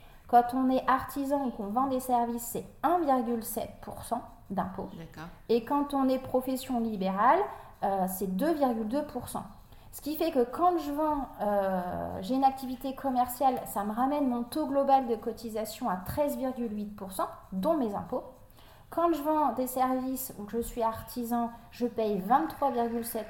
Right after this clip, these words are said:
Speaker 1: pour cent à l'urssaf,
Speaker 2: Mhm.
Speaker 1: dont mes impôts. Et quand je suis une profession libérale, je paye vingt-quatre virgule deux pour cent de cotisation, dont mes impôts. Mais ça, c'est valable que si j'ai un certain niveau de revenu.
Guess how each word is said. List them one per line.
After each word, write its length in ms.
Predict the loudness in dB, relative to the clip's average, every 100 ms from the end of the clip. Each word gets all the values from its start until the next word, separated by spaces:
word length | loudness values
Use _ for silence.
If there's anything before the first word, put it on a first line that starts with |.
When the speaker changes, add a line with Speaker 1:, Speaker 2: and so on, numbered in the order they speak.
| -12
Speaker 1:
pour 120 | -12
cent 160 | -6 -4
à 80 | -2
l'urssaf, 320 | -2 0 0
Speaker 2:
Mhm. 480 | 0 -6 -6 -6 -2
Speaker 1:
dont 140 | 0
mes 180 | 0 -2
impôts. 300 | -2 0 0 -2 -16 -18 -20 -2
Et 160 | 0 0
quand 220 | 0 0
je 120 | 0
suis 180 | -2 -4
une 80 | -6
profession 500 | -6 -4 -4 -4 -6
libérale, 440 | -6 -6 -4 -2 -2
je 120 | -4
paye 260 | -4 -4 0
vingt-quatre 560 | 2 2 0 -2 -2
virgule 380 | -2 -6 -6 -4
deux 140 | -4
pour 220 | -4 -8 -10
cent 180 | -8 -6
de 120 | -6
cotisation, 560 | -10 -10 -10 -10 -10 -12 -14 -14 -2
dont 220 | 0 2
mes 160 | 2
impôts. 240 | 2 -2 -6 -10 -20 -20 -20 -20 -20 -2
Mais 100 | 2
ça, 160 | 8 8
c'est 160 | 8 6
valable 380 | 8 8 6 2 0
que 120 | -2
si 420 | -2 0 0 -2 -4
j'ai 440 | -6 -2 0 0 0
un 80 |
certain 380 | -2 -2 -2 0
niveau 260 | 2 2 0
de 60 | 2
revenu. 320 | 0 -2